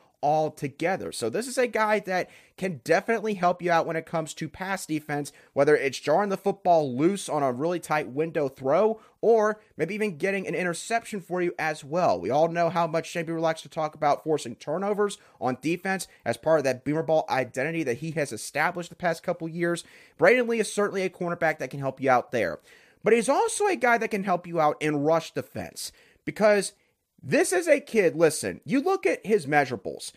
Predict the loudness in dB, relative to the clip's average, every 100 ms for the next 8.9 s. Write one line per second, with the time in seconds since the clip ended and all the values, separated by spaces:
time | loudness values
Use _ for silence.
0 | _ _ -4 0 2 2 2 0 4 4
1 | 4 0 _ -6 -4 -4 0 0 -2 -6
2 | -4 -4 0 2 2 2 -2 -2 -2 -2
3 | -4 -6 -6 -8 -6 0 2 2 -2 _
4 | _ _ 0 0 0 0 0 0 -4 -6
5 | -6 -10 -6 -6 -6 -14 -18 -20 _ _
6 | _ _ _ _ -14 2 2 4 2 2
7 | 0 0 -2 -2 0 2 2 0 -10 -4
8 | 0 0 0 0 2 2 -2 -6 -18